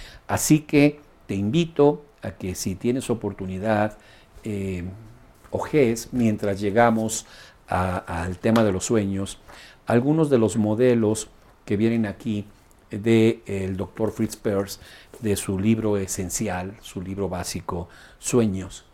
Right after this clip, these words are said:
y Existencia. Y así como te he dado esta, eh, variable de la Gestalt, te voy a dar también todo un tema de la hipnosis ericksoniana y, por supuesto,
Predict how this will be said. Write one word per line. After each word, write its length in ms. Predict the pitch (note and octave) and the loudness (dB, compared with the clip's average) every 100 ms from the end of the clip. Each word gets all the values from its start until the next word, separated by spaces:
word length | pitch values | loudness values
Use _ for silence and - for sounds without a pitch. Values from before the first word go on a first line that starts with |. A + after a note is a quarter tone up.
| - | -8
y 160 | G#2 | -4
Existencia. 720 | G2+ - G#2 - D#2 D2 - - - - - - - | -4 -4 -10 -8 -12 -12 -14 -14 -16 -16 -20 -20 2
Y 320 | D#3 F3 - - | 6 6 6 -2
así 280 | G2+ - C3+ | -6 -2 0
como 280 | D3+ D3 C#3 | 0 -2 0
te 140 | C#3 | 4
he 40 | |
dado 440 | C3+ C3 B2+ B2+ B2+ - - _ _ | 6 6 4 2 0 -10 -20 _ _
esta, 800 | B2 B2 - C3+ B2+ B2 A#2+ A#2 - | 2 2 2 2 6 6 6 2 -2
eh, 200 | G#2+ G2+ | -2 -2
variable 380 | G2 G#2+ A2+ A#2 | 0 2 2 2
de 80 | |
la 100 | A#2 | -2
Gestalt, 460 | A2+ A#2 - A2+ A2 - - - - | -4 -6 -4 -2 -2 -6 -20 -20 -6
te 100 | - | 0
voy 180 | G#2 A#2 | 4 6
a 60 | A#2 | 4
dar 240 | A2+ A2+ | 4 0
también 640 | A#2+ A#2 A2+ A2 A2 G#2+ - - | -2 -4 -2 -2 -2 -6 -12 -4
todo 220 | A2 A2+ | 0 0
un 140 | B2 | -2
tema 420 | A#2+ A#2+ G#2+ G2+ G#2 - - - | 0 0 0 -4 -8 -18 -20 -16
de 440 | - A2 A2 A2+ B2 | -8 2 4 4 0
la 260 | A2 G2+ G2+ | -4 -4 -4
hipnosis 720 | A2 - G#2+ G#2+ C#3+ - C#3 | -8 -8 -4 0 0 0 -4
ericksoniana 760 | B2+ A#2 - A#2+ A#2 A2+ G#2+ A2+ - - - - | -6 -6 -6 -4 -2 -2 -2 -6 -12 -20 -20 0
y, 120 | D3+ | 2
por 240 | D3+ E3 E3 | 4 4 4
supuesto, 760 | F3 E3 D#3+ C3+ - C3+ C#3+ | -2 0 0 0 0 0 0